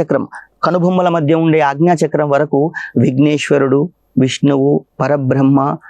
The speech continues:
అనాహత చక్రానికి, అలాగే ఆజ్ఞా చక్రానికి, చివరికి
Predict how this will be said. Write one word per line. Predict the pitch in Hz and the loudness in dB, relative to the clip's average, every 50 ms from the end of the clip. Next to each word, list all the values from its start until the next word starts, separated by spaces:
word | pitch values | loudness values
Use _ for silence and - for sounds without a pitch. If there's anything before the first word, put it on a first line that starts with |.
| - - _ _ _ _ _ _ _ - | -20 -20 _ _ _ _ _ _ _ -2
అనాహత | 143 151 170 170 165 170 160 156 - 156 | -2 0 0 0 0 0 -2 -2 -2 -2
చక్రానికి, | 139 - - 147 143 143 143 127 143 147 151 151 - | -4 -2 -2 -2 0 -2 -4 -2 0 0 0 0 -2
అలాగే | 135 135 139 139 127 135 | -2 -2 -2 -2 -2 -2
ఆజ్ఞా | 127 - - 127 143 127 147 156 156 | 0 0 0 -2 0 2 2 2 2
చక్రానికి, | 143 - 139 120 - 131 135 135 131 123 123 147 147 143 - - - - _ _ - 180 | 0 -2 -4 -2 -2 -2 -2 -2 -4 -2 -2 -2 -2 -2 -6 -12 -18 -18 _ _ -2 0
చివరికి | 175 196 214 226 220 - 196 180 180 185 - | 2 2 2 0 0 0 0 0 0 -2 -4